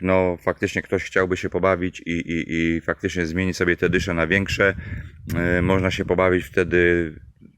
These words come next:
układem napędowym, tak, pożonglować, e, zębatkami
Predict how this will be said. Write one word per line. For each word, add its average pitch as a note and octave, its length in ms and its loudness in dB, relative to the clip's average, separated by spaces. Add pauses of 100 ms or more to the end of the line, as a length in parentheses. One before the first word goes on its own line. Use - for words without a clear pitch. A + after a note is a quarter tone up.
(140)
układem F2 400 0
napędowym, F2 600 2
tak, - 380 0 (600)
pożonglować, E2+ 640 0
e, D#2+ 320 2
zębatkami F#2 680 2